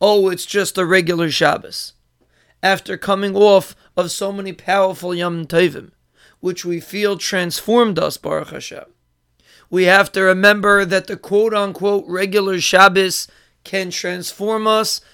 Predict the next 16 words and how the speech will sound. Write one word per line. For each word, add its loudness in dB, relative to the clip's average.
in 2
a -4
much -4
more -4
powerful 4
way. -6
Chazal 4
say, 4
"Matana -4
toiva 2
yesh 2
li -4
bebeis 0
genazai 6
v'Shabbos 2
shma." -6